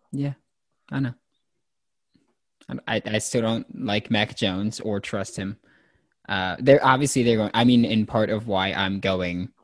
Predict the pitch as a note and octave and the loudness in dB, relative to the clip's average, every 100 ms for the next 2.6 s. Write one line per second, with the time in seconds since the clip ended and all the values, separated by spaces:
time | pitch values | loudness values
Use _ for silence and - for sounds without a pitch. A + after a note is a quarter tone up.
0 | _ _ _ _ _ - _ _ _ _ | _ _ _ _ _ -20 _ _ _ _
1 | - G2+ F#2+ F#2 F#2+ E2+ E2 F2 G2+ G2+ | -4 -2 0 -2 -2 -4 -6 -4 -2 0
2 | G2 F#2+ F#2 F#2 F#2 | -2 -4 -4 -6 -6